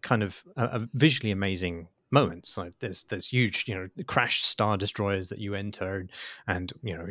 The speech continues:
amazing ice planets and so forth and all, all the kinds of things that you would expect from, uh, a huge mega budget Star Wars game. But I think there's just,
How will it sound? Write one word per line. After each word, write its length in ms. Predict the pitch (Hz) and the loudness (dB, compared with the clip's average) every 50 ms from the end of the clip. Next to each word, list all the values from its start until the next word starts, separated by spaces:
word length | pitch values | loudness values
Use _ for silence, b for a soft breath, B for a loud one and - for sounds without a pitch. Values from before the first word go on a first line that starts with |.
| 107 110 | -8 -6
amazing 460 | 104 95 104 101 101 95 95 95 107 - | -6 -4 -2 -2 -2 -4 -6 -6 -6 -4
ice 180 | 110 110 - - | -4 -4 -4 -2
planets 380 | - 104 98 95 - - - | -2 -4 -4 -4 -6 -6 -4
and 80 | 120 110 | 0 4
so 220 | - 226 202 175 - | 6 8 8 6 6
forth 320 | - - 113 113 107 - | 4 2 0 0 0 0
and 120 | 107 98 | -2 -2
all, 200 | 101 110 104 104 | -2 -2 -2 -2
all 160 | 101 - 117 107 | 0 0 0 0
the 80 | 101 | 0
kinds 200 | - - 101 92 | -2 -4 -4 -4
of 80 | 92 92 | -4 -4
things 220 | - 107 98 92 | -4 -4 -6 -6
that 80 | 95 92 | -6 -8
you 60 | 87 | -8
would 80 | 90 90 | -8 -10
expect 400 | - - - - 90 - - - | -10 -8 -6 -6 -6 -6 -6 -6
from, 200 | - 92 87 - B B B B B B B B | -6 -6 -6 -8 B B B B B B B B
uh, 120 | 98 87 90 - | -2 -2 -2 -2
a 40 | |
huge 380 | 98 - - 101 92 90 - - - _ _ - | -4 -4 -4 -4 -4 -4 -6 -10 -12 _ _ -4
mega 280 | - 113 110 117 113 113 | 0 2 4 4 4 4
budget 540 | 95 82 104 95 87 - 90 82 69 - - _ _ - | 2 2 2 2 2 0 -4 -4 -4 -6 -12 _ _ -4
Star 340 | - - - - 98 92 90 | -2 -2 0 0 0 0 -2
Wars 360 | 85 85 82 82 82 - - | -4 -6 -6 -4 -4 -4 -4
game. 400 | - 120 104 95 90 98 92 - b b b b b b | -4 -4 -6 -6 -8 -10 -12 -14 b b b b b b
But 120 | b - 196 | b 2 2
I 40 | 202 | 4
think 180 | - 285 302 | 4 4 4
there's 140 | 269 220 196 | 4 4 4
just, 400 | - 220 - - - - - - | 6 6 4 4 4 2 0 -4